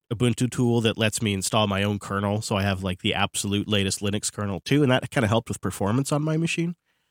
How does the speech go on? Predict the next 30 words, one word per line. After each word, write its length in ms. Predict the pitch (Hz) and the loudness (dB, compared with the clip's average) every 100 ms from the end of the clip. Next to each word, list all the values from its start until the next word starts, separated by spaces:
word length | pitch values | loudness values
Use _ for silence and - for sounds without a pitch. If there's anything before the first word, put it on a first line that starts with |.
| _ _ _ _ _ _ - | _ _ _ _ _ _ 4
But 100 | 175 | 4
I 40 | |
think 140 | 196 240 | 6 6
you're 80 | |
really 160 | 240 220 | 6 8
gonna 120 | 202 | 8
enjoy 200 | 170 170 | 8 8
it. 40 | 120 | 6
At 40 | |
least 160 | 135 - | 4 4
I 60 | |
hope, 260 | 113 127 - - | 4 4 2 -4
'cause 120 | - | 4
I 100 | 151 | 6
know 80 | 170 | 8
you 160 | 202 | 6
like 220 | 185 147 - | 8 6 4
Plasma. 580 | - 123 110 101 76 - _ _ _ - | 4 6 6 0 -6 -10 _ _ _ -2
And 240 | 117 117 | 0 2
so 100 | - | 2
I 60 | 117 | 2
think 200 | - 143 | 2 2
you're 140 | 151 | 2
really 300 | 123 131 131 | 4 4 4
gonna 180 | 120 113 | 4 4
like 240 | 107 104 - | 2 2 2
this, 400 | 123 98 - - | 0 0 -2 -4
uh, 160 | - 98 | -4 -2
because 400 | 95 107 120 101 | -2 0 0 2
it's, 380 | 110 - - | 0 0 -2